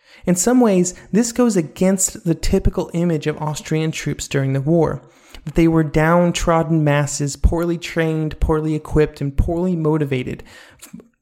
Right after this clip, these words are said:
to defend the country that they hated. This was not the case in nineteen sixteen, and in fact, by many measures, the troops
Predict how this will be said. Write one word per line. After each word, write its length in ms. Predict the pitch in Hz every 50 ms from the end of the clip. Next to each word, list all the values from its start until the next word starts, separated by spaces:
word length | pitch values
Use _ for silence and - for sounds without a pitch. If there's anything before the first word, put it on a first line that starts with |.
| 170 147 - -
to 240 | - 160 160 156 143 147
defend 420 | 139 147 - - 180 175 175 175 170
the 60 | 170
country 400 | 170 - 160 147 139 - 143 143
that 180 | 143 135 131 135
they 140 | 135 131
hated. 460 | 131 - - 170 160 151 - - - - _ _ _ _ _ - _ _
This 200 | _ 185 196 -
was 160 | 220 214 185 175
not 440 | 165 160 160 160 165 175 196 -
the 60 | 208 190
case 280 | - - 175 160 -
in 100 | 160 151
nineteen 380 | 143 139 139 135 - - 139 131
sixteen, 500 | - - 131 131 - - 147 - 147 - _ _ - - - - -
and 80 | - 165
in 80 | 175 180
fact, 240 | - 220 226 220
by 100 | - 175
many 300 | 165 165 185 220 269 294
measures, 460 | 240 185 151 147 135 143 139 135 - -
the 100 | 165 160
troops 460 | - - - 226 262 247 - -